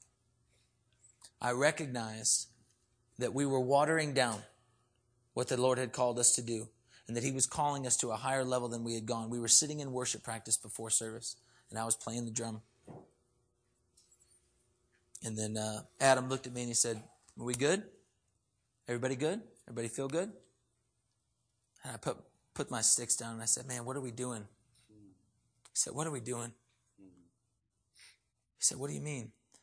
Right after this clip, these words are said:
That, "Man, I feel like we've done this a million times before. I feel like we've been here before. I don't want to miss out anymore. <laughs> I just came from a place that was on fire. I don't want to abandon what the Lord is trying to do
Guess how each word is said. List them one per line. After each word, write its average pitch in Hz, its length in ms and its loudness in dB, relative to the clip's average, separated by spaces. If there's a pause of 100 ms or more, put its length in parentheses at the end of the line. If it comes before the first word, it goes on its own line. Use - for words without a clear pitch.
(540)
That, - 80 -16
"Man, 147 180 -2
I 135 60 -2
feel 139 180 -6
like 127 180 -2
we've 123 140 -6
done 127 180 -2
this 123 140 6
a 123 40 -2
million 127 360 -4
times 131 280 -2
before. 117 440 -6 (560)
I 147 100 -4
feel 151 200 -2
like 143 160 0
we've 135 140 -4
been 135 160 -2
here 135 140 -4
before. 120 460 -6 (1080)
I 160 100 4
don't 151 100 2
want 143 140 -2
to 127 60 -4
miss 127 200 6
out 139 180 4
anymore. 123 460 0
<laughs> - 60 -8
I 202 40 -4
just 156 200 6
came 202 220 2
from 202 140 -2
a 151 60 0
place - 280 6
that 156 100 4
was 165 140 2
on 156 140 4
fire. 175 460 6 (640)
I 220 100 8
don't 233 120 4
want 220 140 10
to 208 60 8
abandon 196 640 8 (400)
what 339 120 2
the 208 80 2
Lord 247 240 8
is 226 100 8
trying 240 300 10
to 233 80 6
do 247 420 4